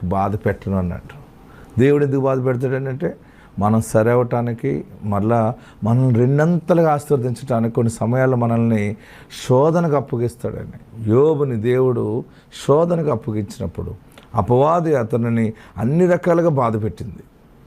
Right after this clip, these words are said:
చాలా నష్టం కలగజేసింది, ప్రాణాన్ని తీయలేకపోయింది. ఆ అధికారం దేవుడు ఇవ్వలేదు. ఆస్తిని, అంతస్తుని, ఐశ్వర్యాన్ని, కుటుంబాన్ని గలిబిలి చేసింది. మళ్ళా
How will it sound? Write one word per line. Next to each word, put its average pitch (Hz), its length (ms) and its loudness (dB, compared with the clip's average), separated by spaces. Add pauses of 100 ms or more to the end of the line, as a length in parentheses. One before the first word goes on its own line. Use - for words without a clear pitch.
(240)
చాలా 117 140 2
నష్టం 131 500 2
కలగజేసింది, 117 680 0 (600)
ప్రాణాన్ని 151 500 2
తీయలేకపోయింది. 123 840 0 (400)
ఆ 104 80 2
అధికారం 110 500 2
దేవుడు 104 260 2
ఇవ్వలేదు. 98 380 -2 (460)
ఆస్తిని, 113 560 0
అంతస్తుని, 113 640 0
ఐశ్వర్యాన్ని, 120 720 0
కుటుంబాన్ని 123 640 0
గలిబిలి 175 300 2
చేసింది. - 400 -10 (880)
మళ్ళా 101 460 2